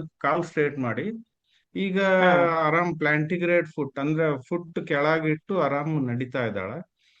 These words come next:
Speaker 1: ಇದಾದ್ಮೇಲೆ
Speaker 2: ಹಾ, ಹಾ.
Speaker 1: ಆಕಿಗೆ ನೌಕರಿನೂ ಸಿಕ್ತು, ಈಗ ಬೆಂಗಳೂರಿನಾಗ ನೌಕರಿ ಮಾಡಕತ್ತಾಳ. They are very happy
Speaker 2: ಓ,
Speaker 1: and she is
Speaker 2: very
Speaker 1: ready
Speaker 2: good,
Speaker 1: for
Speaker 2: very
Speaker 1: marriage,
Speaker 2: good.
Speaker 1: marriage now.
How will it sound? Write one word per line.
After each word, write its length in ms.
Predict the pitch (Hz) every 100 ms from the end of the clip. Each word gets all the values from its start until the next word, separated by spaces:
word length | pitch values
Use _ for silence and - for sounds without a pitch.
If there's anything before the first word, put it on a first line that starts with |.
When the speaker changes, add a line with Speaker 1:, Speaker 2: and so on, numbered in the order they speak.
| _ _ _ -
Speaker 1:
ಇದಾದ್ಮೇಲೆ 680 | 160 156 175 202 202 202 202
Speaker 2:
ಹಾ, 60 |
ಹಾ. 60 | 165
Speaker 1:
ಆಕಿಗೆ 220 | 196 190
ನೌಕರಿನೂ 480 | 175 143 139 175 175
ಸಿಕ್ತು, 380 | 160 160 170 160
ಈಗ 100 | 131
ಬೆಂಗಳೂರಿನಾಗ 500 | 123 139 165 160 147
ನೌಕರಿ 320 | 123 117 147
ಮಾಡಕತ್ತಾಳ. 560 | 131 123 117 - 110
They 120 | 131 131
are 160 | 147
very 240 | 135 156 151
happy 260 | 131 123
Speaker 2:
ಓ, 580 | 170 220 285 392 370 247
Speaker 1:
and 200 | 175 165
she 80 | 151
is 80 | 156
Speaker 2:
very 240 | 170 202
Speaker 1:
ready 160 | 311 285
Speaker 2:
good, 160 | 185
Speaker 1:
for 120 | 175
Speaker 2:
very 140 | 160 -
Speaker 1:
marriage, 260 | - 135
Speaker 2:
good. 160 | 131 113
Speaker 1:
marriage 360 | 127 127 107 101
now. 160 | 101